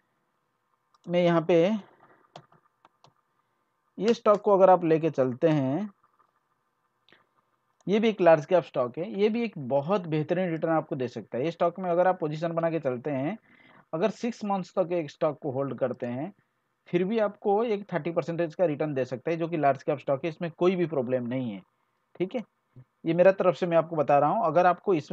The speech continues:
इसको भी आपको पोर्टफोलियो में कंसीडर करना है, कर सकते हैं। देखिए, यहाँ पे एक, देखिए, एक साल, दो साल का डेटा अगर देखेंगे ना, देखिए,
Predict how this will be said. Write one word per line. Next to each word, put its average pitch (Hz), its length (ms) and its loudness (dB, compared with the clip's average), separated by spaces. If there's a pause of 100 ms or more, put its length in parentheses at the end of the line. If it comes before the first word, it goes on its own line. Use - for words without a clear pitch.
(100)
इसको 160 280 0
भी 214 80 2
आपको 202 360 2
पोर्टफोलियो 190 440 0
में 196 80 -4
कंसीडर 185 320 -2
करना 185 260 2
है, 175 200 0
कर 156 140 0
सकते 135 280 -6
हैं। 131 80 -4
देखिए, 156 220 -2
यहाँ 147 240 0
पे 202 120 -2
एक, 196 120 -6
देखिए, 127 420 -6
एक 185 100 -6
साल, 208 160 -2
दो 180 140 -2
साल 190 180 0
का 196 80 -4
डेटा 156 240 2
अगर 175 200 2
देखेंगे 160 260 -4
ना, 190 100 -8
देखिए, 120 300 -8